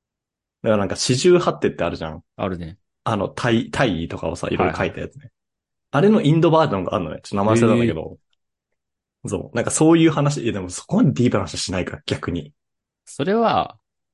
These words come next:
Speaker 2: もうあの、
Speaker 1: うん。
Speaker 2: ふ-、お持ち帰りできた後よ。
Speaker 1: あ、確かに、確かに。
Speaker 2: <laughs> にはいけるわ。
Speaker 1: ピロートークだよね。
Speaker 2: うん。てか、合コン一緒に行ってる男友達が、急にインドの四十八手の話したら、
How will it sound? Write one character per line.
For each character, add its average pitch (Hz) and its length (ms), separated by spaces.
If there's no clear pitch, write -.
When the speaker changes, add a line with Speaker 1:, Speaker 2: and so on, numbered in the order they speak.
Speaker 2:
も 120 140
う - 20
あ 90 80
の、 90 60
Speaker 1:
う - 20
ん。 - 40
Speaker 2:
ふ-、 - 100
お 120 120
持 143 100
ち - 100
帰 151 160
り 143 100
で 139 100
き - 60
た 76 140
後 - 160
よ。 - 80
Speaker 1:
あ、 - 100
確 - 240
か 90 80
に、 87 80
確 - 220
か 107 80
に。 - 320
Speaker 2:
<laughs> - 180
に 180 140
は 120 100
い 80 100
け 87 120
る - 80
わ。 - 80
Speaker 1:
ピ 143 100
ロ 151 100
ー 151 40
ト 147 100
ー 117 40
ク 101 80
だ 85 60
よ 85 60
ね。 90 200
Speaker 2:
う 90 200
ん。 - 60
て 95 100
か、 85 320
合 151 220
コ 180 140
ン 160 60
一 143 80
緒 - 160
に 156 140
行 - 40
っ - 20
て - 100
る 123 80
男 131 240
友 127 160
達 - 180
が、 50 340
急 139 120
に 127 100
イ - 100
ン 180 100
ド 120 120
の - 80
四 135 160
十 127 120
八 147 140
手 - 120
の 92 60
話 98 280
し - 40
た 98 100
ら、 60 320